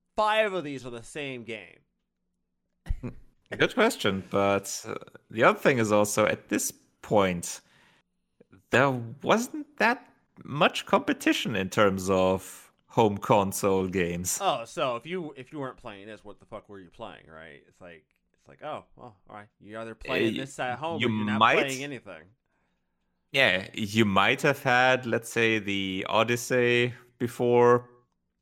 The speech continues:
Speaker 2: which was even worse in terms of that.
Speaker 1: <laughs>
Speaker 2: Because that, there you didn't even have anything to, uh,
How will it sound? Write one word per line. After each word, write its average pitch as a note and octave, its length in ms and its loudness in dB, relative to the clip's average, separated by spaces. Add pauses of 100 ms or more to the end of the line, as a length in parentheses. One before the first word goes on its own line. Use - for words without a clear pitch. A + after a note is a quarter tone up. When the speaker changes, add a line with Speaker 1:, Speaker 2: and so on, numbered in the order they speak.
(120)
Speaker 2:
which F2+ 280 -6
was F2+ 200 0
even F2 220 -6
worse G2 320 4
in C3+ 80 4
terms C3 280 4
of B2 160 4
that. C3+ 580 4 (200)
Speaker 1:
<laughs> E3 80 -6 (4000)
Speaker 2:
Because F#2 380 0
that, F2+ 520 2 (300)
there F2+ 260 2
you F#2 220 -4
didn't F#2 360 -8
even F#2 280 -10
have F2+ 460 0
anything F#2 600 -2
to, F2+ 420 -4 (140)
uh, F2 360 0